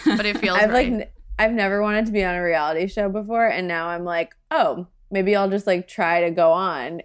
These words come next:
Speaker 2: and then I won't get coronavirus." Like, that, like, that seems to be the way not to get coronavirus.
Speaker 1: Then I can hug
Speaker 2: <laughs>
Speaker 1: friends. Like, that's what
Speaker 2: Yeah.
Speaker 1: I have to do to hug a friend.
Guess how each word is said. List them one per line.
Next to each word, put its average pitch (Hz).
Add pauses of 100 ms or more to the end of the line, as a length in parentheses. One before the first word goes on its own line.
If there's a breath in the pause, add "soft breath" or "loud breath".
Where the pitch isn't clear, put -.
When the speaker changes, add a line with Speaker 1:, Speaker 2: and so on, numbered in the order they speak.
Speaker 2:
and 160
then 160
I 135
won't 156
get -
coronavirus." 131
Like, 165
that, -
like, 160
that -
seems 170
to 170
be 156
the 147
way 151
not 151
to 175
get -
coronavirus. 160
Speaker 1:
Then 233
I 330
can 480
hug 262
Speaker 2:
<laughs> 226
Speaker 1:
friends. -
Like, -
that's 202
what 226
Speaker 2:
Yeah. 294
Speaker 1:
I 254
have 226
to 208
do 208
to 151
hug 180
a 175
friend. -